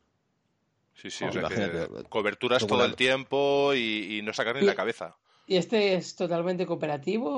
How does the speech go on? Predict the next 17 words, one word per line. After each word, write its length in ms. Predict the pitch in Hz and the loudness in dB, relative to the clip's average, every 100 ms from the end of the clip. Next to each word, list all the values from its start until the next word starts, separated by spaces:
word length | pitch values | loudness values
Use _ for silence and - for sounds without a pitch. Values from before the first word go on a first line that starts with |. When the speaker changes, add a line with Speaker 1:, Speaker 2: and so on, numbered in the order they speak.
| 214 170 160 156 | 0 2 2 0
Speaker 3:
o 60 | 156 | 2
hay 120 | 170 | 2
algo 280 | 165 160 117 | 2 2 0
Speaker 2:
Eh, 100 | - | 0
Speaker 3:
más? 320 | 202 220 - 185 180 - | 0 -2 -8 -16 -12 -2
Speaker 2:
este 260 | 135 165 | 0 2
es 60 | 147 | 2
para 160 | 120 | 0
tres 140 | 117 110 | -2 -2
personas, 540 | 127 - 196 214 - | -4 -2 -2 -2 -6
cooperativo. 640 | - - 165 165 185 233 427 _ _ - - | -10 -10 -8 -2 -2 -2 -6 _ _ -18 -8
Eh, 380 | 85 87 85 85 | -4 -2 -2 -2
puedes 160 | 95 92 | -4 -4
jugar 140 | 92 | -4
con 120 | 90 | -4
tres 180 | 92 98 | -2 0
amigos. 480 | 117 180 208 - | 0 2 0 -2